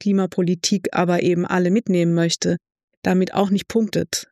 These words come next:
Und also zumindest jetzt in den Umfragen müsste die dann eigentlich ganz, ganz viel mehr Stimmen haben, als sie jetzt hat, obwohl sie ja zunimmt.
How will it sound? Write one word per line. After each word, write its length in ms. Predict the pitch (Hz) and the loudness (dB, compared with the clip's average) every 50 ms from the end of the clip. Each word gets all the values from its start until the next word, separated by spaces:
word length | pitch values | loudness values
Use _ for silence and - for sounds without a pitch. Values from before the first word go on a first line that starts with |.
| _ | _
Und 480 | - 190 202 190 190 190 190 175 - - | -4 -2 0 2 2 2 0 -2 -4 -2
also 260 | - 190 175 175 175 | -2 0 0 0 -2
zumindest 480 | 170 - 196 190 185 190 190 180 - - | -2 0 0 0 2 2 0 0 0 -2
jetzt 180 | 175 170 - | -2 -2 -2
in 180 | - - 190 185 | -2 -2 0 0
den 120 | 180 185 | 0 0
Umfragen 600 | - 202 214 220 - - 190 180 175 175 185 190 | 0 0 0 0 -2 -2 -2 0 0 2 2 0
müsste 320 | 185 190 190 - - - 180 | 0 0 0 0 -2 -2 -2
die 140 | 170 185 | -2 -2
dann 200 | 175 180 175 180 | -2 0 -2 -2
eigentlich 580 | - 165 165 170 170 175 170 165 165 - - - | -2 0 0 2 2 0 0 0 -2 -4 -4 -2
ganz, 260 | - 165 175 170 - | 0 0 0 0 0
ganz 240 | - 180 165 165 - | 0 0 0 0 0
viel 260 | - - 180 175 170 | -2 -2 -2 0 0
mehr 460 | 170 170 165 160 160 156 156 156 165 165 - | 2 2 2 0 0 0 0 -2 -2 -4 -4
Stimmen 320 | - - 175 175 175 170 | -4 -2 -2 0 0 0
haben, 180 | 165 160 160 165 | 0 0 -2 -2
als 200 | - 160 160 - | -2 -2 -2 0
sie 80 | 165 | 0
jetzt 260 | 160 160 170 - - | 0 0 -2 -2 0
hat, 160 | 254 262 262 - | -2 0 0 -2
obwohl 260 | 160 - - 156 151 | -4 -2 -2 -2 0
sie 80 | - | 0
ja 120 | 151 151 151 - | 0 0 -2 -4
zunimmt. 540 | - - - 196 196 208 233 277 330 - | -4 -2 0 0 2 2 2 0 -2 -4